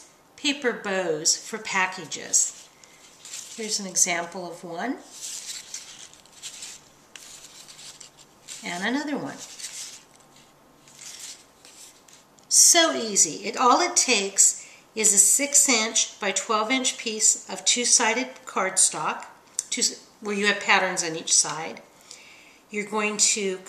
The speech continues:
cut out four one inch by six inch strips, and then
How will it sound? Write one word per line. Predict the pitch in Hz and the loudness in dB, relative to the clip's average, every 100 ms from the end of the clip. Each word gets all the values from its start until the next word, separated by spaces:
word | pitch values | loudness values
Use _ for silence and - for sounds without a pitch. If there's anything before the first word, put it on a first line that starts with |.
| - | -6
cut | 214 202 | 0 4
out | 180 175 196 - - - _ _ _ | 4 4 0 -6 -16 -20 _ _ _
four | - - - 262 254 262 269 294 - - - | -4 0 2 4 4 4 2 0 -6 -16 -20
one | - 190 208 226 254 | -16 -6 -2 0 2
inch | 269 262 262 - - | 2 2 0 -2 -2
by | 202 196 | 0 4
six | - - 247 - - | 4 4 2 4 4
inch | 208 202 202 - - - - _ _ _ _ _ _ _ _ _ - - - - | 2 -2 2 2 0 -2 -18 _ _ _ _ _ _ _ _ _ -20 -20 -16 2
strips, | - - 247 247 - - - - - _ _ _ _ _ _ _ _ _ _ _ _ _ _ _ - | 4 6 6 6 6 6 6 2 -16 _ _ _ _ _ _ _ _ _ _ _ _ _ _ _ -8
and | 214 202 | -4 -2
then | 196 196 | 0 -2